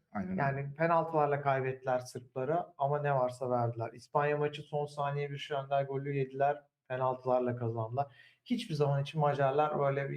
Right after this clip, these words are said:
Speaker 2: geri vites yapalım, bir rahatlayalım demediler. Sırplar için ne yazık ki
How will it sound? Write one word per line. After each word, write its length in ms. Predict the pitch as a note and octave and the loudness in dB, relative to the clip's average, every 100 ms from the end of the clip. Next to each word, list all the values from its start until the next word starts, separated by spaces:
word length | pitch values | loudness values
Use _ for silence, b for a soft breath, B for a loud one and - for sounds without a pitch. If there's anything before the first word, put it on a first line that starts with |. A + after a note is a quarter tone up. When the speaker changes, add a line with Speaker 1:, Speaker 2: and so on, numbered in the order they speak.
| C#3+ | -2
Speaker 2:
geri 220 | C#3+ C#3+ | 0 0
vites 300 | C#3 D3+ D3 | 0 0 0
yapalım, 340 | D#3+ D3+ C#3 C#3 | -2 0 0 2
bir 80 | C#3+ | 4
rahatlayalım 580 | C#3 C#3 C#3+ C#3+ D3 | 4 4 2 2 2
demediler. 480 | C#3+ C3+ A#2+ A2 A2 - b b b b b _ _ _ - | 0 0 -4 -10 -14 -18 b b b b b _ _ _ -14
Sırplar 460 | - C#3+ D3 F3 | -4 -2 4 4
için 300 | F3+ F3+ F3+ | 4 2 4
ne 40 | F3+ | 4
yazık 380 | F#3 D#3+ D#3 F3+ | 4 2 -2 -2
ki 300 | F3+ - | -4 -6